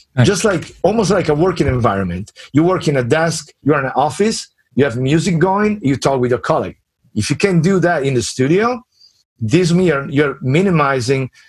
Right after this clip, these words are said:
Speaker 2: the room sound and reflection, and maybe <clears throat> reduce the dimension of your speakers and get closer to that. If you wanna re-, reduce essentially the room to come, come back to you, and not an acoustician,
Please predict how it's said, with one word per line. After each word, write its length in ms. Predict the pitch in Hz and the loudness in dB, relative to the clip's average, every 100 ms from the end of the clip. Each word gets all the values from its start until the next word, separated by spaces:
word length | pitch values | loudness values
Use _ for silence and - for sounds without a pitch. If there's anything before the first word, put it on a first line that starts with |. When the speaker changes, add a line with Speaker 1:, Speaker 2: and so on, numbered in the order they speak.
| - | -4
Speaker 2:
the 100 | 113 | 0
room 280 | 139 196 180 | 2 2 0
sound 500 | - 120 110 107 - | 0 0 0 -2 -2
and 80 | 113 | -2
reflection, 680 | 98 160 180 - 107 107 - _ - - _ _ | 0 -2 -2 -2 -2 -4 -6 _ -20 -20 _ _
and 420 | 147 160 165 139 143 | -2 0 0 0 2
maybe 560 | 165 226 240 247 240 - | 2 0 0 -2 -4 0
<clears throat> 220 | 160 160 | 2 4
reduce 520 | 123 127 120 196 170 | 2 0 0 0 0
the 100 | 143 | -2
dimension 460 | 131 131 139 131 127 | 0 0 0 0 0
of 60 | |
your 80 | 113 | 0
speakers 720 | 98 - - - 117 101 - - _ _ _ | -2 -2 -2 0 0 -2 -6 -16 _ _ _
and 160 | 135 135 | -2 0
get 240 | 147 143 | 0 -2
closer 540 | - 135 143 170 147 127 | -2 0 2 2 0 0
to 120 | 120 | -2
that. 240 | 95 73 - _ | -2 -4 -10 _
If 140 | 131 | -2
you 60 | 185 | 0
wanna 120 | 254 | 2
re-, 180 | 180 165 - | 0 -2 -2
reduce 360 | 160 160 175 | 0 2 0
essentially 420 | 131 151 143 131 | 0 -2 -2 0
the 140 | 117 113 | 0 0
room 340 | 127 131 90 | 0 -2 -4
to 100 | - | -6
come, 280 | 110 113 - | -4 -4 -4
come 140 | - 113 | -2 -2
back 200 | 98 - | -2 -6
to 100 | 87 | -10
you, 80 | - - - - | -10 -18 -20 -4
and 160 | 151 165 | 0 0
not 160 | 214 | 0
an 120 | 185 | 0
acoustician, 680 | 139 135 - 180 - 90 82 | -2 -4 0 0 0 -4 -6